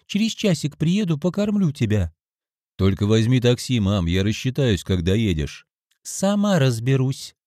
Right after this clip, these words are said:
мама бурчит в трубку. "На метро доеду. Не затем деньги зарабатываем, чтобы на такси их прокатывать". У Виктора такая жизнь уже третий год. Другой бы на его месте с ума сошел,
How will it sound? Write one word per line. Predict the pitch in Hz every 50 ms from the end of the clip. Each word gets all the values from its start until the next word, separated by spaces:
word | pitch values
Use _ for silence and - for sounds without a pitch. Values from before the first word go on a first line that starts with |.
| _ -
мама | 92 95 95 98 110 127 143 151
бурчит | 139 110 98 85 - - 101 98 -
в | - -
трубку. | - 95 90 82 - - 101 95 95 - _ _ _ _ _ -
"На | 175 190 202 202
метро | 208 214 208 - 214 202 190 165
доеду. | 131 127 131 135 135 143 143 135 131 143 143 143 - _ _ _
Не | 143 165 196 185
затем | 170 196 202 - - 208 196 180 165
деньги | 143 165 165 160 147 156 156
зарабатываем, | 143 139 160 160 160 151 160 196 196 - 170 180 180 170
чтобы | - - - 165 156 170
на | 170 175
такси | - - 185 180 - - - 156 139 123
их | - -
прокатывать". | - 127 131 131 - - 131 120 - - 123 120 131 123 - - _ _ _ _ _ _ _ - - _ _ _ _
У | 104 104 117
Виктора | 120 156 180 - - 165 151 143
такая | - 127 - - 110 107 104 92
жизнь | 87 107 135 127 113 107
уже | 98 90 95
третий | - 101 98 101 - - 123
год. | 123 139 143 104 - - - _ _ _ _ _ _
Другой | - 76 101 120 147 156 196 202 165
бы | 160 175
на | 170
его | 170 165 165 180
месте | 170 165 165 151 - 143 139
с | - - -
ума | 107 104 127 151 -
сошел, | - - 92 82 - - - 82 76 71